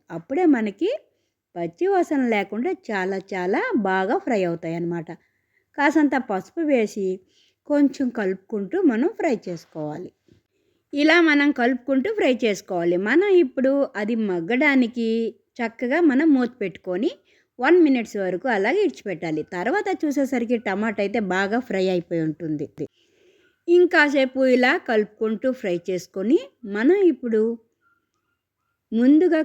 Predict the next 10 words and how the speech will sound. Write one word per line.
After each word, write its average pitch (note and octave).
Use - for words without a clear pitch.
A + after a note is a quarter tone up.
కట్ G3+
చేసుకున్న A3+
చికెన్ D4+
వేసేసుకోవాలి. E3
చికెన్ D4+
మనం A3
ముందుగా G#3
వాష్ G3
చేసి D4
పెట్టుకోవాలి. F3